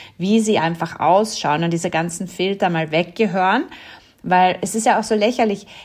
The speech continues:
<laughs> Privat glaube ich, ja klar, natürlich gibt es ein paar Arschloch-Ausnahmen, aber ich glaube, die meisten Männer, ähm, betrachten Frauen nicht so abschätzend, ja,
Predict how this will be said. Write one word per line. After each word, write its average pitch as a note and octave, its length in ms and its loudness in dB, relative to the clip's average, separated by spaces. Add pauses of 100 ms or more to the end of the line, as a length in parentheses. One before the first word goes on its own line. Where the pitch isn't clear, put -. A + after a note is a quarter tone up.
(120)
<laughs> - 440 -4
Privat G3+ 640 2
glaube F#3+ 320 2
ich, - 420 -6 (140)
ja D#3+ 240 -4 (140)
klar, D#3 200 0
natürlich E3 380 -2
gibt E3 160 -6
es D#3+ 100 -8
ein D#3 140 0
paar E3 240 -2
Arschloch-Ausnahmen, D#3 1160 0
aber E3 140 2
ich E3+ 120 -4
glaube, F3 320 0 (400)
die F3 80 -2
meisten F3+ 800 0
Männer, F3 400 0 (180)
ähm, E3+ 420 -2
betrachten F3 720 -2
Frauen C#3 480 0
nicht D#3 240 -2
so F3 80 2
abschätzend, - 1080 -4 (260)
ja, C#3 240 -2